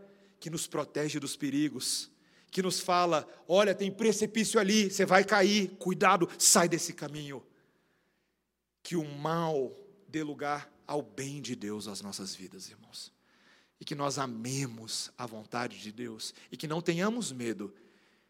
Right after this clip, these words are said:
de vivermos sob a disciplina do Senhor e levarmos a disciplina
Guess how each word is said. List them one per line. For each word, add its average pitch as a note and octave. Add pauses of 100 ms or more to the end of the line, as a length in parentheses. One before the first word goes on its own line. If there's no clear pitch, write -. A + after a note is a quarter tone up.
(300)
de C#3+
vivermos D3
sob D3+
a C3+
disciplina F3
do E3+
Senhor D#3+
e F3+
levarmos F#3+
a E3
disciplina D#3+